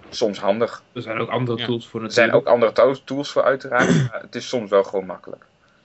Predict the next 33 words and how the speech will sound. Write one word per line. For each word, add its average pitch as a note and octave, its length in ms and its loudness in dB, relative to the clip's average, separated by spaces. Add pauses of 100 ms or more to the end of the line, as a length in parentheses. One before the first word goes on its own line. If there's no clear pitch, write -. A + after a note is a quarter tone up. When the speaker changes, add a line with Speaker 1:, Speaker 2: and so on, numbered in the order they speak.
(160)
Speaker 1:
En D#3+ 120 -4
het D3+ 80 -8
is C3 80 0
ook A2 100 0
leuk F2+ 180 0
dat F2 100 -4
je E2 60 -4
gewoon E2+ 180 -4
ze-, F2 280 -2
weet F#2 280 -4
waar G2 100 -2
je F#2 100 -2
vrienden G#2+ 300 -6
zitten F2 260 -6
als G2+ 320 -8
ze F2+ 140 -6 (180)
de F#2+ 200 -12
moeite F#2+ 260 -6
nemen F2 180 -4
om F2+ 80 -6
in F#2 100 -2
te - 100 -20
checken. F2 420 -6
Ik, - 240 -8
eh, B2 300 2
ik B2 100 -6
heb D3 120 0
er B2+ 80 2
zelf C3 180 2
veel A#2 160 2
voordeel D#2+ 320 -4
bij. D#2 260 -10 (300)
Speaker 3:
Ja. - 180 -6